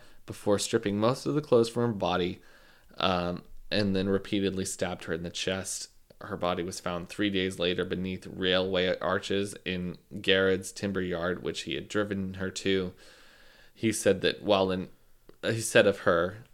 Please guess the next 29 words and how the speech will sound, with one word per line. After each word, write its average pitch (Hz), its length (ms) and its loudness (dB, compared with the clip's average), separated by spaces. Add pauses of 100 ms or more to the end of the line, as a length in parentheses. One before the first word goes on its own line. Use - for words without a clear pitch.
(160)
in, 95 420 -2
uh, 87 220 -2
police 101 320 0
custody 90 500 -4
in 90 80 -6
nineteen 87 360 -6
eighty-one 85 420 -4
that 87 140 -4
he 92 120 -4
had, 92 140 -2 (720)
"I 104 240 6
had 117 160 6
the 120 240 6
urge 120 280 10
to 110 80 0
kill 117 280 2
any 139 220 8
woman. 110 480 2 (440)
The 104 260 6
urge 110 300 8
inside 101 460 2
me 104 140 0
to 101 80 -4
kill 101 280 2
girls 98 440 6
was 92 160 -4
now 90 340 -4
practically - 580 -6
uncontrollable." 90 920 -4